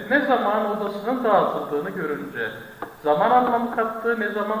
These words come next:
sorusuna cevap verdi. O sebeple zarf cümleci diyoruz. Ama Hayal en sevdiğim romanlardan biridir. Biz demiştik ki isim soylu sözcükleri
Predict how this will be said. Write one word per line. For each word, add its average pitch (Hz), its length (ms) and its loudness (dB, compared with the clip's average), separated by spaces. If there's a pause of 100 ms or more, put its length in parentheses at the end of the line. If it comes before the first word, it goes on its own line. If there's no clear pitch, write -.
sorusuna 220 420 -4
cevap 214 400 0
verdi. 202 380 0 (220)
O 185 80 -4
sebeple 180 560 -6 (200)
zarf 185 360 4
cümleci 165 400 -8
diyoruz. - 400 -12 (1120)
Ama 359 380 8
Hayal 277 360 8 (360)
en 320 240 4
sevdiğim 185 600 0
romanlardan 208 800 0
biridir. 226 480 0 (920)
Biz 208 220 -4
demiştik - 560 -4
ki - 220 -4 (280)
isim 311 340 -4
soylu - 540 0 (840)
sözcükleri 226 920 0